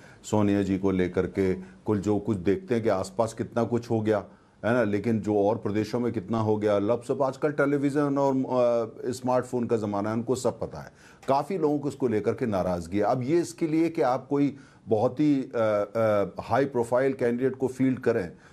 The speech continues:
तो या फिर किसको ऐसे को लेके आते हैं जो वहीं का पहचान, जिसको ज़मीन को अच्छी तरह जानता हो और उसको जाके वह शिकस्त दे,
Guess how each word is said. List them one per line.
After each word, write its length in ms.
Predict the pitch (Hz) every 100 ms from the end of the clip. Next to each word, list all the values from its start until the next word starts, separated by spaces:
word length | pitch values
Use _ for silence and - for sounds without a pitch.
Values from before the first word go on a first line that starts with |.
| - 131
तो 180 | 143
या 260 | 123 120 127
फिर 140 | 139
किसको 320 | 131 127 - 139
ऐसे 280 | 117 -
को 120 | 127 139
लेके 260 | 127 127
आते 260 | 123 120 170
हैं 60 |
जो 100 | 170
वहीं 340 | 147 107 123 131
का 120 | 143
पहचान, 720 | - 110 120 110 104 - 117
जिसको 360 | 107 110 - 131
ज़मीन 320 | 107 123 139
को 100 | 127
अच्छी 180 | 117 120
तरह 160 | 131
जानता 380 | 127 131 139 170
हो 60 | 196
और 60 |
उसको 200 | 190 190
जाके 300 | 180 151 147
वह 120 | 180 175
शिकस्त 320 | 170 160 123
दे, 180 | 107